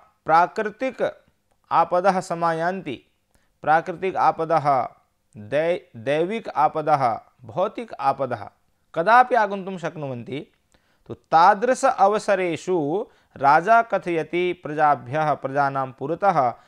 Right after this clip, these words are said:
सम्प्राप्ते दारुणे भये, यथा भूकम्पादीनां, निर्भिक्ष दुर्भिक्षादीनां कारणतः, अतिवृष्टि अनावृष्टि कारणतः यद् भयं राज्ये समुपस्थितं,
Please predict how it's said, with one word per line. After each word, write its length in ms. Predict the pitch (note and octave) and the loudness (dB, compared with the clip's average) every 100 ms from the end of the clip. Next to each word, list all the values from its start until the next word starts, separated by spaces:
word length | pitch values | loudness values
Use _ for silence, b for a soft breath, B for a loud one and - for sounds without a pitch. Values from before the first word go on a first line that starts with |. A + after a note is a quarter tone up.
| b | b
सम्प्राप्ते 760 | - E3 G3+ A#3 A#3 A#3 B3 A#3+ | -8 -6 -4 2 2 2 0 2
दारुणे 480 | F3 F#3+ A3 B3 | 4 4 2 -2
भये, 440 | F#3 F3 A#3 F#3+ - _ _ _ _ _ - | -2 0 0 -2 -10 _ _ _ _ _ -6
यथा 200 | C#3 E3+ | 2 2
भूकम्पादीनां, 1120 | C3+ D3+ E3 E3+ E3 E3+ E3 F3 E3+ F3 F#3+ - _ _ - | 2 -6 -6 -2 2 2 2 -2 2 0 0 -6 _ _ -10
निर्भिक्ष 480 | C3 E3 F3 G3+ F#3+ | -4 -2 -2 -2 -6
दुर्भिक्षादीनां 1040 | D#3 D#3+ E3 - E3+ D#3+ E3+ E3 F3 F#3 F#3+ _ _ _ _ _ _ _ _ - | -4 -4 -4 0 -2 0 -2 -2 -2 -4 -10 _ _ _ _ _ _ _ _ 0
कारणतः, 720 | D3+ E3 F3+ F3+ D#3+ F3 F#3 - - | 4 4 2 0 4 4 4 0 -2
अतिवृष्टि 540 | C#3+ D3+ F3+ G3+ - G3 | -2 0 -4 -4 -6 -4
अनावृष्टि 560 | D#3 F3 F#3 F3+ G3+ | -2 -2 -2 -6 -6
कारणतः 760 | F#3 E3+ E3+ D#3+ E3+ E3+ G#3 G#3 - _ - | 2 2 2 -2 0 2 2 0 -8 _ -10
यद् 260 | C#3 D3 A2+ | -6 -6 -4
भयं 440 | C3 F#3+ A#3 G#3+ | 0 2 2 -2
राज्ये 480 | G#2+ C#3 D#3+ D#3+ F3 | -2 2 2 0 -4
समुपस्थितं, 880 | E3 D#3 D#3 D#3 D3+ C#3 C#3+ F#3+ | -4 -8 -6 -8 -6 -4 -4 -6